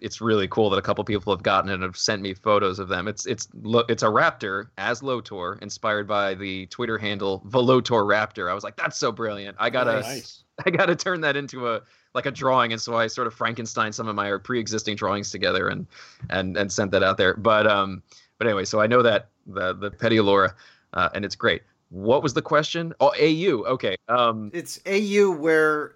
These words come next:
Speaker 3: where there's no magic whatsoever, and Lotor's on Earth, and how do you imagine his life,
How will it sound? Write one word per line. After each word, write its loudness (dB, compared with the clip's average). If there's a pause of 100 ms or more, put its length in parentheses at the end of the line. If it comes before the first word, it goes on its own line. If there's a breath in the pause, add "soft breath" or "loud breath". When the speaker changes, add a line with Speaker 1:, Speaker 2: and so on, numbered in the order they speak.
Speaker 3:
where -4
there's -8
no 2
magic 0
whatsoever, -2 (460 soft breath)
and 0
Lotor's -2
on -4
Earth, -4 (160)
and -6 (300)
how -4
do -4
you 2
imagine -2
his -10
life, -2